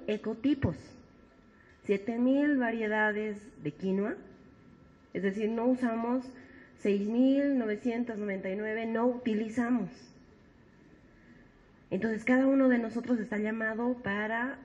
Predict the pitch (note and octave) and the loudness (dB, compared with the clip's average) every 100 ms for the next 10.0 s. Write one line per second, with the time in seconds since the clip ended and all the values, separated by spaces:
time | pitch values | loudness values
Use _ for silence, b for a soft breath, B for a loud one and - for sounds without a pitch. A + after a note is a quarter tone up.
0 | - F3 E3+ E3+ F#3 G3+ F#3+ E3 D3+ D#3 | -10 -10 -10 -6 -6 -6 -6 -6 -6 -8
1 | D3 - E3+ G3+ G3+ G#3 F#3+ E3+ E3+ F3+ | -8 -8 -4 -2 -2 -2 0 0 2 -2
2 | F3 F#3+ G3 G#3 G#3 F3+ F3+ - E3 B | 0 -4 -4 -4 -4 -2 -4 -6 -16 B
3 | B B B - F3+ G#3+ A3 A#3+ B3 G#3 | B B B -4 -4 -2 -2 2 0 0
4 | F#3+ G#3 F#3+ G3+ G3 G3 G3 A#3 A#3 G3 | -2 -2 -4 -2 -2 0 -2 -4 -6 -6
5 | E3+ - - B B B B B B B | -10 -12 -20 B B B B B B B
6 | - B3+ B3+ B3 A#3 A3+ A#3+ A#3+ G#3 F3 | 0 2 6 6 6 4 2 2 2 0
7 | - F#3 G#3 G#3 G3 F#3+ F3 F#3 F#3+ G3 | -2 -4 -2 0 0 2 2 0 -2 -2
8 | - F3+ G#3 G#3 G#3+ G#3 G3 A3 A3+ A3+ | -2 -2 -2 0 2 2 0 -4 -2 0
9 | A3+ - - - F3+ F#3+ G3 - D4 B3+ | 0 -4 -16 -4 0 2 0 2 2 0